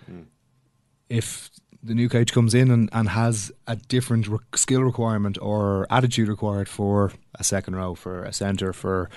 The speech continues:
Speaker 2: uh, uh, his wingers, you know, suddenly you become a, uh,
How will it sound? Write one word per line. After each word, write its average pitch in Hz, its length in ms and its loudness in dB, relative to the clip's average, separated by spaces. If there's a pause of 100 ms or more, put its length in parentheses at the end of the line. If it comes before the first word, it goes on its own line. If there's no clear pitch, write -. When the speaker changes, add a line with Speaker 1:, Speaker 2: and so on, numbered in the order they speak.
(300)
Speaker 2:
uh, - 40 -12 (480)
uh, 101 180 -12 (120)
his 98 180 -2
wingers, 110 480 -2 (720)
you 113 160 -2
know, 107 100 -2
suddenly 117 320 0
you 113 200 0
become 107 340 -2
a, 104 360 -4
uh, 104 260 -6